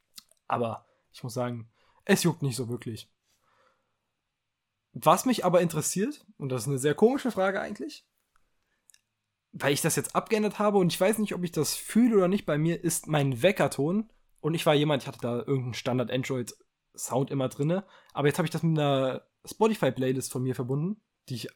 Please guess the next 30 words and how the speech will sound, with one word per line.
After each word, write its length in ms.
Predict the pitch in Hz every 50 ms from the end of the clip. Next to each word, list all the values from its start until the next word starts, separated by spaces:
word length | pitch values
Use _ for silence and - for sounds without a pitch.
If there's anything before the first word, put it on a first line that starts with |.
| _ -
angefertigt 540 | 151 151 147 135 127 - 139 135 131 127 -
habe, 380 | 139 143 156 175 185 202 - _ _ _ _ _ _ _ -
wo 120 | 135 143
so, 560 | 143 123 143 139 139 139 139 139 139 - - _ _ _ _ _ _ _ _ -
ja, 280 | 185 208 220 214 - _ _ _ _ _ _ -
Kanye-Songs 540 | - - 151 170 165 151 - - 151 143 -
drauf 220 | - 147 143 143 -
sind. 320 | 147 143 139 123 - _ _ _ _ _ _ _ _ _
Father 240 | - - 131 131 127
Stretch 240 | - - 120 - -
My 80 | 120 127
Hands. 420 | 131 131 131 127 - - _ _ _ _ _ _ _ _ _ _ _ _ _ _ _ _
Ja, 160 | - - 143 - _ _ _
ich 140 | - 160 -
gucke 140 | - 175 175
jetzt, 120 | 170 170
ob 240 | 170 165 156 - _ _ _ _ _
damit 360 | - 147 147 208 220 208 196 -
Aufstehen 440 | 160 190 185 - - - 185 175 165
sich 120 | 160 -
lohnt. 160 | 180 170 147
Aber 180 | 131 143 156 160
bis 160 | 160 180 175
jetzt 160 | 196 196 180
bin 80 | - 185
ich 80 | 165 -
gar 160 | - 139 -
kein 140 | 127 113 107
Fan 180 | - 120 117
davon. 400 | 120 120 - 127 117 113 110 -